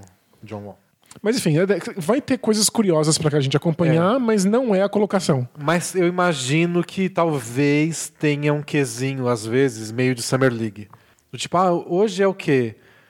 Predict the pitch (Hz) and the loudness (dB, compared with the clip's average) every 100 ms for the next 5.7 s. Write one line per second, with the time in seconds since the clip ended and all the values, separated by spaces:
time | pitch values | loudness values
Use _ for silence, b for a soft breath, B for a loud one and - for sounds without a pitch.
0 | b - 143 160 208 208 - 185 165 170 | b -8 -2 2 2 0 0 0 2 2
1 | 147 131 123 113 - 156 165 147 151 151 | 4 2 0 -6 -2 2 2 2 0 0
2 | 139 147 139 - 143 123 131 127 110 113 | -2 0 -2 -2 -2 0 0 0 -4 0
3 | 196 240 - - 220 - B 160 156 170 | 0 0 -6 -6 -6 -8 B 0 2 4
4 | 156 196 180 160 190 - - - 175 170 | 4 4 4 4 2 -2 -6 -4 0 2
5 | 175 165 - 151 131 151 147 | 2 0 0 0 2 0 0